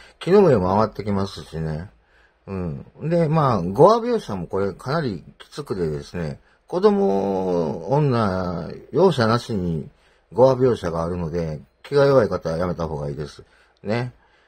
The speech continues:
で、まあ、オチなんですけども、まさかね、あの、最後、バズーカで撃ち殺すとは思わなかったんで、爆笑しましたけど、まあ、それぐらい強敵やったってことですね。はい。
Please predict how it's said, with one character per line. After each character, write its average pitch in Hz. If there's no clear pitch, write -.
で、 151
ま 135
あ、 101
オ 165
チ 202
な 180
ん 107
で 92
す -
け -
ど 95
も、 101
ま 101
さ 220
か 139
ね、 98
あ 95
の、 101
最 147
後、 127
バ 117
ズ 185
ー 226
カ 107
で 92
撃 90
ち 143
殺 151
す -
と 113
は 101
思 113
わ 131
な 127
か 101
っ 87
た 82
ん 80
で、 80
爆 110
笑 156
し 147
ま 147
し -
た 98
け 78
ど、 76
ま 113
あ、 -
そ -
れ 196
ぐ 202
ら 202
い 175
強 190
敵 180
や 110
っ -
た 87
っ -
て -
こ 87
と 82
で 65
す -
ね。 92
は 117
い。 78